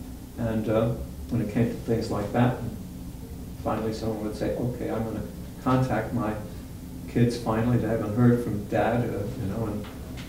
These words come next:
in years." And there was a follow-up to that. Well, what are you gonna do? Supposing they don't wanna see you. Supposing there are a lot of problems, you know, going on. Supposing you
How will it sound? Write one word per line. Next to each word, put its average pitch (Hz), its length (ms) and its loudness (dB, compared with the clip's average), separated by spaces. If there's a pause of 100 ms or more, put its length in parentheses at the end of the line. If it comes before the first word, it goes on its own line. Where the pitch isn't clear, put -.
(380)
in 123 60 4
years." 120 420 6 (1040)
And 123 160 8
there 127 140 10
was 139 140 6
a 151 60 4
follow-up - 580 4
to 113 80 4
that. 101 260 2 (360)
Well, 117 140 0
what 120 80 4
are 131 40 8
you 131 60 6
gonna 139 200 6
do? 180 120 8
Supposing 120 500 8
they 120 120 8
don't 127 200 8
wanna 135 240 6
see - 180 2
you. - 300 2 (1000)
Supposing 117 440 2
there 113 80 4
are 113 40 6
a 113 40 4
lot 120 200 8
of 120 160 4
problems, 123 520 6
you 110 80 4
know, 110 140 2
going 110 280 4
on. 127 240 6
Supposing 120 560 8
you 123 360 8